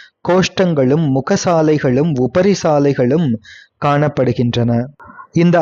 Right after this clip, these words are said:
அதிஷ்டானம் ஐந்து, எட்டு, பன்னிரண்டு, பதினாறு என்ற கோஷ்டங்கள் என்ற அமைப்பில் காணப்படுகின்றன.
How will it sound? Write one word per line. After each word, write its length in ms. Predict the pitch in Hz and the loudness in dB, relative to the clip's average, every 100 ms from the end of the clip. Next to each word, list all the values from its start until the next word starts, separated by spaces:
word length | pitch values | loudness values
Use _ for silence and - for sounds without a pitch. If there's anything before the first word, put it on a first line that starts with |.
| 147 | 0
அதிஷ்டானம் 840 | 139 202 - 220 180 160 196 143 - 139 | 0 -2 -2 -2 0 2 0 -2 -4 -2
ஐந்து, 380 | 139 160 143 160 160 | 0 0 0 0 2
எட்டு, 340 | 131 123 - 165 160 | 0 -2 -2 -2 -2
பன்னிரண்டு, 580 | 131 135 156 165 143 156 160 | -2 0 0 0 0 0 0
பதினாறு 640 | 135 139 165 165 147 160 160 | -2 0 0 0 2 2 2
என்ற 260 | 135 127 - | 0 -2 -2
கோஷ்டங்கள் 720 | 143 160 - 180 156 156 151 113 - - _ _ | 0 0 -2 -2 0 0 0 -2 -8 -20 _ _
என்ற 220 | 135 139 143 | -2 0 0
அமைப்பில் 460 | 131 143 165 196 170 | 2 0 0 0 0
காணப்படுகின்றன. 920 | - 143 147 156 139 127 127 120 120 | 0 -2 -2 -2 -2 -2 -2 -2 -2